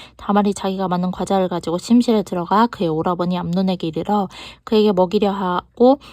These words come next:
가까이 가지고 갈 때에 암논이 그를 붙잡고 그에게 이르되,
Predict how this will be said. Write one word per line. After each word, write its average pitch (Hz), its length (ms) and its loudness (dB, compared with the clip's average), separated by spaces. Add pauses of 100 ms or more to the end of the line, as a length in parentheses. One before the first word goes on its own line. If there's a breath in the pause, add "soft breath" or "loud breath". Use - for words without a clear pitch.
가까이 - 360 -2
가지고 185 320 -4
갈 170 200 -6
때에 214 280 2
암논이 185 420 2
그를 190 220 -2
붙잡고 214 540 0
그에게 175 360 0
이르되, 185 440 0